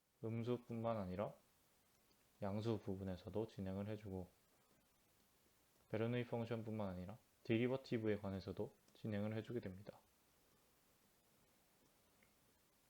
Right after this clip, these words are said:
이렇게 얻은 총 네 가지의 바운더리와,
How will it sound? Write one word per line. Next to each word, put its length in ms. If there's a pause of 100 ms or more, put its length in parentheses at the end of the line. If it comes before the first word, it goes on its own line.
(280)
이렇게 280
얻은 300
총 280 (100)
네 140
가지의 360
바운더리와, 580